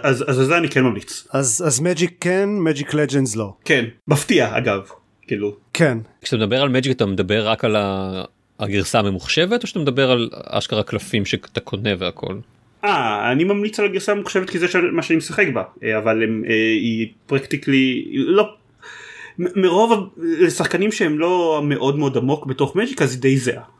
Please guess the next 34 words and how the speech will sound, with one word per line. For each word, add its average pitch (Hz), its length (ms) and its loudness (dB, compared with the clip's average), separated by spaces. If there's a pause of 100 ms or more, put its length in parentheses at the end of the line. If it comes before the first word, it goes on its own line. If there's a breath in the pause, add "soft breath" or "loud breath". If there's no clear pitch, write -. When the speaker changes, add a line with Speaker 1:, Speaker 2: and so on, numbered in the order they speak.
(540 soft breath)
Speaker 1:
למג'יק 110 520 0
Speaker 3:
אוקיי. 151 260 2
Speaker 1:
בקלפים. 117 360 0
Speaker 3:
זאת - 80 -4
אומרת, 123 240 2
אז, 120 180 0
אז, 117 140 0
אז 117 120 2
הדברים 117 280 2
האלה 131 120 2
יוצאים 120 360 0
גם 117 160 2
למחשב 113 420 0
וגם, 104 340 -2
וגם 104 240 -2 (960)
Speaker 1:
כן. 123 160 0 (120)
Speaker 3:
בקלפים 110 420 0
פיזיים? 92 380 0 (340)
Speaker 1:
כן. 123 160 2 (140)
Speaker 3:
אוקיי. 98 360 -8
Speaker 1:
אה, 127 360 0
היה 147 120 -2
אינברז'ן 147 560 -2
עכשיו 107 320 -4 (140)
ב-, 113 60 0
ב-, 107 280 0
בשנה 117 280 -2
האחרונה 107 260 -2
בגלל 107 240 0
הקורונה, 123 440 2 (100)
כאילו 123 240 0
פעם 139 180 2
תמיד, 139 360 2
תמיד 131 240 4